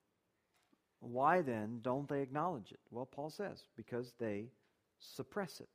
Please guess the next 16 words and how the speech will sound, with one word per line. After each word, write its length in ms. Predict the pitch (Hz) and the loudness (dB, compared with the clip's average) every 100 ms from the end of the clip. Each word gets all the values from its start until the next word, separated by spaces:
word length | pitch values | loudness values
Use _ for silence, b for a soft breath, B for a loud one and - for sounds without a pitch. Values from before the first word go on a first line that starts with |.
| _ _ _ _ _ _ _ _ _ _ _ _ _ _ _ _ _ _ _ _ - | _ _ _ _ _ _ _ _ _ _ _ _ _ _ _ _ _ _ _ _ -10
Because 460 | 135 - 127 110 | -8 -2 -2 0
they 340 | 123 104 98 113 _ _ _ _ _ _ _ _ _ _ _ | -2 -2 -2 -6 _ _ _ _ _ _ _ _ _ _ _
suppress 500 | - 113 - 85 - | -14 -10 -8 -8 -10
it. 100 | - _ _ _ _ _ _ _ _ _ _ _ _ _ _ _ _ _ _ _ _ _ _ _ _ - | -20 _ _ _ _ _ _ _ _ _ _ _ _ _ _ _ _ _ _ _ _ _ _ _ _ 2
God 360 | 143 170 190 | 4 6 4
revealed 580 | 156 156 135 151 156 139 | 2 2 4 6 6 4
enough 500 | - 123 123 165 190 - | 0 0 4 4 2 -2
knowledge 800 | 165 160 143 110 175 - - - _ _ _ _ _ _ _ _ - | 2 4 4 0 -6 -14 -16 -18 _ _ _ _ _ _ _ _ -2
where 260 | 131 135 | 2 4
they 160 | 131 127 | 4 2
should 360 | - - 185 | 0 0 2
have 240 | 175 143 123 | 4 2 0
responded, 800 | 127 - - 135 107 87 92 110 - _ _ _ _ _ _ _ _ _ _ _ - | -2 -4 0 2 0 -4 -10 -14 -20 _ _ _ _ _ _ _ _ _ _ _ -6
and 140 | 120 | -4
they 80 | 110 | -2
didn't. 480 | 101 110 82 - | 0 0 -2 -16